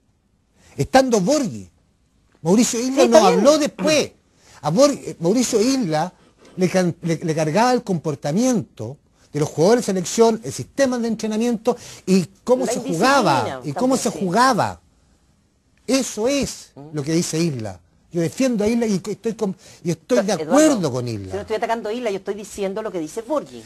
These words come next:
Speaker 1: Ahora lo, lo
Speaker 2: Isla nunca estuvo comprometido con mi proyecto.
Speaker 1: <coughs> Ahora que habla de, del, del, del, habla del Chispa.
Speaker 2: Mm.
Speaker 1: Todos sabemos que es Jurasek, po.
Speaker 2: Sí, por supuesto.
Speaker 1: ¿Cierto?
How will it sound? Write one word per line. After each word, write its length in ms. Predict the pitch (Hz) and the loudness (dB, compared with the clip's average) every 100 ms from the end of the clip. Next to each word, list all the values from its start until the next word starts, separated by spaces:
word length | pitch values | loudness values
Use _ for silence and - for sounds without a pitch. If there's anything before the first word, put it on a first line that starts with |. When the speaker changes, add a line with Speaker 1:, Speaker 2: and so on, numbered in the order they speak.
| - - | -14 2
Speaker 1:
Ahora 320 | 202 247 262 | 6 6 6
lo, 160 | 220 202 | 4 6
lo 140 | 302 | 6
Speaker 2:
Isla 180 | 302 302 | 6 6
nunca 360 | 285 320 320 | 4 -2 -4
estuvo 220 | 302 277 262 | -8 -8 -10
comprometido 460 | 247 247 214 254 | -8 -8 -6 -4
con 100 | 247 | -4
mi 60 | 247 | 0
proyecto. 500 | 262 143 117 - 262 _ | 0 0 -2 -2 -4 _
Speaker 1:
<coughs> 100 | - | -4
Ahora 360 | 208 247 247 - _ _ - 208 147 | 0 2 -2 -6 _ _ -8 -6 -4
que 240 | 160 180 - | 0 0 4
habla 320 | 196 220 220 | 6 8 8
de, 200 | 208 190 | 6 4
del, 340 | - 156 143 135 | 2 0 0 -2
del, 300 | 127 117 107 | -4 -4 -6
del, 340 | 107 98 90 73 _ _ _ _ | -6 -6 -10 -14 _ _ _ _
habla 300 | 117 135 131 | -4 0 0
del 160 | 127 - | -2 -6
Chispa. 420 | - - _ _ _ _ _ | -10 -10 _ _ _ _ _
Speaker 2:
Mm. 120 | 254 | 0
Speaker 1:
Todos 260 | 247 302 285 | 6 8 6
sabemos 320 | 285 285 269 | 2 -4 -6
que 140 | - | -6
es 60 | 269 | 0
Jurasek, 440 | 349 180 104 92 | 2 2 -2 -12
po. 180 | - _ - | -18 _ -16
Speaker 2:
Sí, 100 | 107 | -16
por 120 | 92 | -16
supuesto. 320 | 120 123 - _ | -14 -14 -16 _
Speaker 1:
¿Cierto? 500 | - 190 202 - 220 | 0 2 2 -2 -6